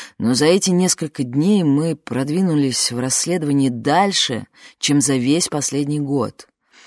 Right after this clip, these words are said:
Убийца впервые вступил в контакт с Ф Б Р, пусть и довольно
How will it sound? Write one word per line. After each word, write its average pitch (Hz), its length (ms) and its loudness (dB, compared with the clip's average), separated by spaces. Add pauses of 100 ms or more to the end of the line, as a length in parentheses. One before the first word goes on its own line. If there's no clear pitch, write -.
(180)
Убийца 190 460 4
впервые 170 760 2
вступил 185 440 -2
в - 100 -8
контакт 160 460 0
с - 160 -4
Ф 143 120 -2
Б 151 120 -2
Р, 143 340 0
пусть 143 340 -4
и 127 160 0
довольно 117 640 0